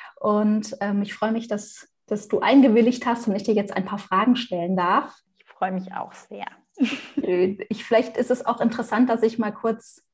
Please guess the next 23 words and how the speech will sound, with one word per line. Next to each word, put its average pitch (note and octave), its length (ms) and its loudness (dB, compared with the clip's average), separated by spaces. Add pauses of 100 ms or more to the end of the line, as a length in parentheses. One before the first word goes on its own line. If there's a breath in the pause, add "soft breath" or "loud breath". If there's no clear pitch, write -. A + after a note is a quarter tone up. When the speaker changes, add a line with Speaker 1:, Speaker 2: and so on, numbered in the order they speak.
(240)
Speaker 1:
sage, G3+ 400 4
wie G#3 120 2
wir G3+ 100 0
uns F#3 160 -4
kennengelernt C4+ 600 2
haben. A#3+ 320 -2
Wir G#3 80 -4
kennen C#4+ 220 -4
uns B3+ 180 -2
seit, A3+ 320 -6 (580)
ich - 120 -14
würd B3 120 -2
sagen, D#4+ 220 2
vier C#4 240 4
Jahren, D4 340 0
oder? C4 420 -2 (200)
Vier C4 220 0
Jahre B3+ 260 4
Speaker 2:
Mhm, E4 80 -4
Speaker 1:
sind's - 180 -12
jetzt C4 160 0
Speaker 2:
ja. G#3+ 140 -8
Speaker 1:
knapp. - 340 -6